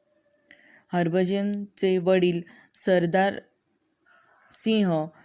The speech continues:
पेल्हाड त्याला क्रिकेटपटू बनवू इच्छित होते आणि त्यासाठी त्यांनी खूप प्रयत्न केले. त्यांची क्रिकेटमध्ये सुरुवात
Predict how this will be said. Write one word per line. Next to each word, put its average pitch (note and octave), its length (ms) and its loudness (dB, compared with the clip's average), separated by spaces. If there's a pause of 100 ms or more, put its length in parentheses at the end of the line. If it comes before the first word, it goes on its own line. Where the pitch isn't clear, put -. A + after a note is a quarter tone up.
(360)
पेल्हाड G3 460 2 (1000)
त्याला F3+ 300 4
क्रिकेटपटू F3+ 720 0
बनवू E3 480 -2
इच्छित G#3+ 420 -2
होते D#3+ 320 0
आणि E3 320 -2
त्यासाठी E3 720 -2 (320)
त्यांनी F3+ 380 0
खूप C4 180 -2
प्रयत्न F3+ 440 0
केले. D3 380 -6 (480)
त्यांची F3+ 340 -2
क्रिकेटमध्ये G#3 800 0
सुरुवात E3+ 440 0